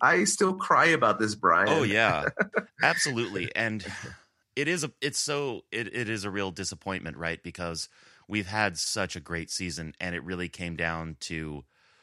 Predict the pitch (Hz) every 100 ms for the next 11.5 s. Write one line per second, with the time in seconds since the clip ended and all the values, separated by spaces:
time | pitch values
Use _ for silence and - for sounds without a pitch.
0 | _ _ _ - 110 107 107 104 95 90
1 | - - - 104 - 92 98 90 - 85
2 | 80 - 82 78 78 76 76 - 92 85
3 | - 87 78 78 76 73 - 85 78 78
4 | 76 76 78 76 76 69 69 64 - -
5 | _ - 92 - 82 - 71 73 80 -
6 | 135 123 123 143 - 113 101 101 - 87
7 | 80 - - 87 87 82 82 _ _ _
8 | - 92 90 90 85 104 92 - 101 92
9 | 87 87 - 113 107 92 82 78 78 -
10 | 90 78 90 82 76 73 _ _ _ _
11 | 113 110 92 80